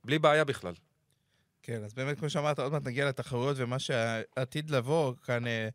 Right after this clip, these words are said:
Speaker 2: בישראל. אני רוצה לקחת אותך לאירוע מרגש נוסף שהיה כאן, אה, השבוע בטורניר, אה, ווטרג'ן, אה, תל אביב, וזה היה הפרישה של יוני ארליך. אה,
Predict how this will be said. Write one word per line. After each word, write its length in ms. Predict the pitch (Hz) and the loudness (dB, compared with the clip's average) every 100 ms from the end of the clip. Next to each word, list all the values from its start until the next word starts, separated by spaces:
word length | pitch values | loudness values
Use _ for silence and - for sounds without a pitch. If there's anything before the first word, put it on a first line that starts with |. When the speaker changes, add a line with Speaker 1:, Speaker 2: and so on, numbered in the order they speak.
| _ _ _ - | _ _ _ -8
Speaker 2:
בישראל. 500 | 117 - 117 113 160 | -8 -6 -4 -2 0
אני 80 | 127 | -2
רוצה 180 | 113 143 | -4 -6
לקחת 180 | 147 | -8
אותך 220 | 143 - 127 | -10 -4 -2
לאירוע 320 | 117 127 147 143 _ _ _ | -2 0 0 0 _ _ _
מרגש 400 | 117 113 110 147 | -2 -2 -2 -2
נוסף 360 | 127 - 139 120 | -4 -2 0 0
שהיה 240 | 123 117 | 0 0
כאן, 260 | 123 127 120 | 0 -2 -2
אה, 260 | 117 110 | -2 -2
השבוע 300 | 104 117 113 | -2 -4 -4
בטורניר, 500 | 120 113 110 117 117 | -4 -4 -6 -4 0
אה, 160 | 117 110 107 _ _ _ _ _ | 0 0 -2 _ _ _ _ _
ווטרג'ן, 540 | 127 131 131 127 117 110 | -4 0 0 0 -2 0
אה, 200 | 107 107 | 0 -2
תל 160 | - 107 | -4 -4
אביב, 420 | 107 143 170 170 - - _ _ | -2 0 0 -2 -10 -20 _ _
וזה 220 | 117 107 | -10 -2
היה 240 | 127 127 127 | 2 2 2
הפרישה 400 | 127 123 - 127 | 0 -4 -2 -2
של 220 | - 113 | -2 -2
יוני 320 | 123 120 110 | -2 -2 -2
ארליך. 440 | 123 151 196 - - _ _ _ _ _ | -2 -2 -4 -6 -16 _ _ _ _ _
אה, 680 | 117 113 110 107 107 107 101 | -4 -2 0 0 -2 -2 -4